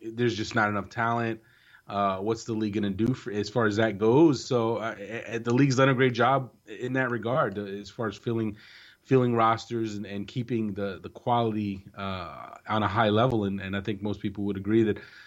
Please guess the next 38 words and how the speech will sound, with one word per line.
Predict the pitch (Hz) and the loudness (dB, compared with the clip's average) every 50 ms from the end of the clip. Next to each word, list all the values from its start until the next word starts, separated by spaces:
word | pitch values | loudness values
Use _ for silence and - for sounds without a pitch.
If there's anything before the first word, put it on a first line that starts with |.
| - - - _ | -20 -20 -18 _
the | - 110 | 0 2
league | 107 110 120 120 120 107 110 | 4 6 6 6 6 4 2
is, | 120 - 104 110 107 101 | 2 2 0 -2 -2 0
is | 110 107 107 101 | 0 0 0 2
managed | 107 110 113 113 110 104 - - | 4 4 4 4 2 0 0 -4
to | 123 - | -4 -4
increase | 113 107 101 - - 135 147 143 - | -4 -6 -6 0 2 2 2 2 0
its | 127 101 - - | -6 -6 -2 -2
level | 113 107 104 98 98 95 101 107 - | 0 0 0 -2 -2 -6 -6 -8 -10
of | - 98 92 - | -12 -14 -14 -6
play, | - 117 107 101 | -2 0 0 0
its | 98 98 | 0 -2
quality | - - - 113 104 104 101 98 98 | -6 -2 0 0 2 2 0 0 0
of | 95 92 | -2 -2
play, | - - 117 104 98 98 92 - - - - - - - - - - - | -2 -2 0 2 2 2 0 -2 -8 -20 -18 -18 -18 -18 -18 -18 -6 -2
uh, | 95 95 98 | 0 0 2
even | - 117 113 107 110 110 | 4 4 4 6 6 6
with | 113 120 120 117 | 6 6 4 4
the | - 113 | 2 0
league | 107 113 113 101 | 2 2 0 -2
expanding. | 95 92 - - - _ 123 120 120 113 98 90 82 82 _ - | -4 -8 -8 -10 -2 _ 2 4 4 2 0 -2 -6 -10 _ -12
And | 95 98 98 101 | -8 -6 -4 -2
obviously, | 101 104 101 101 98 - - 107 101 101 98 | -2 -2 -2 -2 -4 -4 -4 -2 -2 0 -2
uh, | 98 | -2
you | 98 95 104 104 | -4 -6 -6 -4
know, | 101 101 | -4 -4
teams | 98 - 117 107 104 95 | -4 -4 -2 -2 0 -2
have | 101 92 | -2 -2
done | 90 104 98 98 | 0 0 0 0
a | |
better | 90 101 101 98 98 | 0 2 2 2 2
job | 95 98 104 98 98 95 98 | 2 2 2 2 2 0 -4
of, | 95 90 - | -6 -8 -8
of | 82 95 90 - | -14 -14 -14 -14
scouting | - - - 107 104 101 101 101 | -14 -8 -4 -4 -2 -2 0 0
the | 101 101 101 | 0 0 2
international | 98 101 98 98 101 101 101 - - 104 | 2 2 2 2 2 2 0 -2 -4 -2
market. | 101 107 107 107 - - 113 104 | 0 2 2 2 2 2 0 0